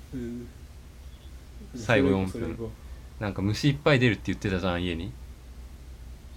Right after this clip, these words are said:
Speaker 2: あれどうなった？
Speaker 1: うん。<laughs> でもほぼ窓開けてないし。
Speaker 2: いろいろ対策した結果。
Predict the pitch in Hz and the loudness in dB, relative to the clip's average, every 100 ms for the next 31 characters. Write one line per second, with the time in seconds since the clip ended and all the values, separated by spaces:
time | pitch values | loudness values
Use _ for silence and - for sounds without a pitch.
0 | - - 104 101 110 117 117 92 123 - | -10 0 2 4 6 4 4 0 0 -4
1 | - - - - - - - - - - | -10 -10 -12 -12 -14 -14 -12 -12 -14 -16
2 | - - - - - - - - - - | -16 -16 -14 -16 -16 -16 -16 -16 -14 -16
3 | - - - - - - - - - - | -14 -14 -14 -12 -12 -12 -12 -14 -12 -10
4 | 120 113 131 160 147 127 135 135 110 104 | -8 -6 -2 0 0 0 0 0 -2 -4
5 | 113 123 120 113 104 104 101 101 107 101 | -4 -4 -4 0 2 4 4 2 0 0
6 | - - - 98 95 - 190 | 0 -2 0 0 0 -2 -2